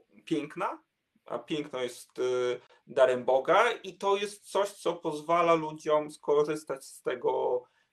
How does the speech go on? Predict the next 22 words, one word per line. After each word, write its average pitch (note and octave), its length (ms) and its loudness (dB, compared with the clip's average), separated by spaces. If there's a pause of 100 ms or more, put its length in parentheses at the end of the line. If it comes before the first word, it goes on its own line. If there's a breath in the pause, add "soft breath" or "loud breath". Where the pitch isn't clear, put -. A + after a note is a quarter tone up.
(120)
e, B2 400 6
z A#2 100 -14
tej - 140 -8
przestrzeni - 540 -10
najpiękniejszej D3+ 760 -6
muzyki C3 340 -16
sakralnej C3 560 -4
na C3 100 -8
świecie. - 520 -4 (500)
I C#3 100 -10
co D3+ 120 -10
jest D#3 80 -6
ważne, D#3+ 240 0
każdy D#3 220 -6
festi-, D#3 260 -12
e, C#3+ 400 0
udział D3+ 260 -2
w - 40 -14
festiwalu C3+ 460 -4
jest, B2+ 400 -4
e, B2 160 -2
bezpłatny. - 520 -4